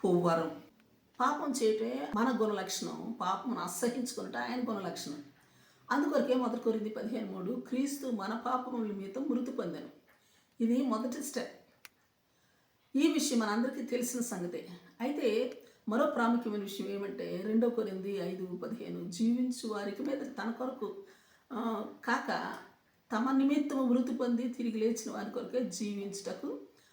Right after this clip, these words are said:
అందరి కొరకు మృతి పొందిననియు నిశ్చయించుకొంచున్నామని" పౌలు భక్తులు ఒక నిశ్చయితను కనపరుస్తూ ఉన్నాడు. ప్రైజ్ లార్డ్.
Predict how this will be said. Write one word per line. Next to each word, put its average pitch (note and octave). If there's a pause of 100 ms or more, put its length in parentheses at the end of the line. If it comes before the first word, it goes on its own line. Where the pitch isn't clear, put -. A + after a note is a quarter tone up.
(160)
అందరి C4
కొరకు A#3
మృతి G3+
పొందిననియు G3+
నిశ్చయించుకొంచున్నామని" G#3+
పౌలు F#3
భక్తులు F#3
ఒక A3+
నిశ్చయితను A3+
కనపరుస్తూ -
ఉన్నాడు. F#3+ (600)
ప్రైజ్ -
లార్డ్. -